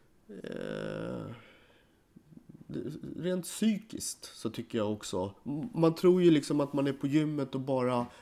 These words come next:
hivar vikter liksom. Men,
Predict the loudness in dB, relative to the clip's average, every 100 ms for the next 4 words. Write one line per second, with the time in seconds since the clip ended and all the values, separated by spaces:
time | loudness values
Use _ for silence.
0 | -14 -4 0 0 2 2 2 -2 -6 -4
1 | -2 -2 -4 -4 -4 -4 -8 -20 -20 -18
2 | -2 4 4 4 -2